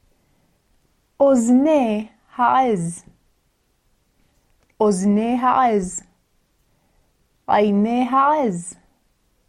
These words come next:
עיני העז. פני העז. פני העז.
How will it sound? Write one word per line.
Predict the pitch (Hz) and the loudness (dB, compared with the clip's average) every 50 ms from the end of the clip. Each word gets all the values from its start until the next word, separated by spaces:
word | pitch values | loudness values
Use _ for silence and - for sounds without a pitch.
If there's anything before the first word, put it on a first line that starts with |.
| _ _ _ _ _ _ _ _ _ _ _ _ - | _ _ _ _ _ _ _ _ _ _ _ _ -6
עיני | - 202 208 208 202 196 196 202 202 208 208 214 226 247 247 | -4 -2 0 0 0 0 -2 -2 -2 -2 -4 -4 -6 -8 -8
העז. | 247 262 262 262 262 277 294 285 247 202 180 180 - - - _ _ _ _ _ _ _ _ _ _ _ _ _ _ _ _ _ _ _ _ _ _ _ _ _ _ _ _ | -6 -4 -2 -2 0 0 0 -2 -4 -4 -6 -10 -14 -18 -20 _ _ _ _ _ _ _ _ _ _ _ _ _ _ _ _ _ _ _ _ _ _ _ _ _ _ _ _
פני | - 277 277 294 330 339 339 320 247 | -2 0 2 2 2 2 2 0 0
העז. | 214 214 202 - 190 185 185 175 170 170 165 - - - _ _ _ _ _ _ _ _ _ _ _ _ _ _ _ _ _ _ _ _ _ _ _ _ _ _ | 0 0 0 0 0 -2 -2 -4 -4 -6 -6 -10 -12 -14 _ _ _ _ _ _ _ _ _ _ _ _ _ _ _ _ _ _ _ _ _ _ _ _ _ _
פני | - 285 294 302 330 349 339 302 254 220 | -2 0 0 2 2 2 2 2 0 0
העז. | 226 220 - 254 285 285 254 214 180 175 - - - | 0 0 2 2 2 0 0 -2 -4 -6 -10 -16 -20